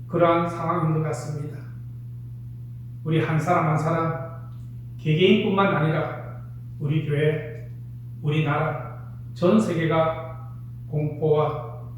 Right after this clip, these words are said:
두려움에 사로잡혀 있습니다.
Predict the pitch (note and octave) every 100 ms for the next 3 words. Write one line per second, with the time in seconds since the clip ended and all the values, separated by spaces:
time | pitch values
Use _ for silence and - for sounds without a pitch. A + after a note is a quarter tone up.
0 | - - D#3 D#3+ D3+ D#3 D3+ - - -
1 | - - D#3 D#3 D#3 - E3 D3+ - D3+
2 | D#3